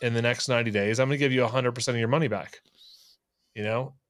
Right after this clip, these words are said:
I mean, or, and, and one of my friends, he actually even will write a check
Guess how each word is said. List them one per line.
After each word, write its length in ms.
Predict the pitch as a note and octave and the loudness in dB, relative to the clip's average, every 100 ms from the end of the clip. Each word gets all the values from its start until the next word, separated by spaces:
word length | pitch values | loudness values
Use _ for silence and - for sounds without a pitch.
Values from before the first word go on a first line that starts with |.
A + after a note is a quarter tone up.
| - | -6
I 60 | C3 | 0
mean, 180 | C#3 | 0
or, 240 | C#3+ D#3 F3+ | 4 6 6
and, 200 | D#3 D3 | 4 0
and 140 | C#3 | 2
one 100 | D3+ | 4
of 40 | F#3+ | 4
my 140 | C#3+ | 2
friends, 360 | B2 C3+ C3+ C3 | 2 2 2 2
he 140 | E3 | 4
actually 400 | E3+ E3+ D#3 C#3+ | 4 2 4 4
even 220 | C3+ B2+ A#2 - - | 6 4 0 -10 2
will 180 | C#3+ D3 | 4 6
write 240 | C#3 E3 | 6 6
a 80 | E3 | 2
check 440 | C#3 - A#3 - | 2 2 2 -2